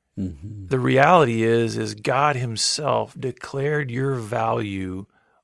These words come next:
Speaker 2: on the cross.
Speaker 1: Mm-hmm.
Speaker 2: He looked
Speaker 1: Yeah.
Speaker 2: at you and he said, Son, I want to demonstrate how much you are worth and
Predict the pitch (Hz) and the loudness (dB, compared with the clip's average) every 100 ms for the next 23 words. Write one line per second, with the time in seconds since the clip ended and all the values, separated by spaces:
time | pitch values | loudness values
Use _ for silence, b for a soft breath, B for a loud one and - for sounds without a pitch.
0 | _ _ 120 117 117 110 - - 101 - | _ _ 0 0 0 -6 -4 -4 -6 -8
1 | - - - - _ _ 123 98 82 101 | -14 -16 -16 -20 _ _ -12 -10 -12 -12
2 | 98 92 95 143 180 175 101 98 185 127 | -12 -10 -4 -2 2 0 0 -4 -2 0
3 | 113 110 107 123 - - 110 98 - 131 | 0 0 -2 -4 -4 -6 -6 -2 -2 -2
4 | 135 160 180 - b b b _ - 151 | -2 -4 -6 -10 b b b _ -6 -2
5 | 180 156 156 - 135 104 101 - 208 233 | 0 0 -2 -4 -8 -8 -6 0 0 2
6 | 185 120 - - 120 98 95 - - 160 | 0 0 -4 -2 0 0 -4 -8 -4 0
7 | 156 160 156 135 143 139 123 110 107 120 | 0 0 -4 -6 -4 2 2 2 0 0
8 | 135 110 98 - B B B - 123 113 | 0 -2 -6 -18 B B B -8 -6 -6
9 | 113 | -8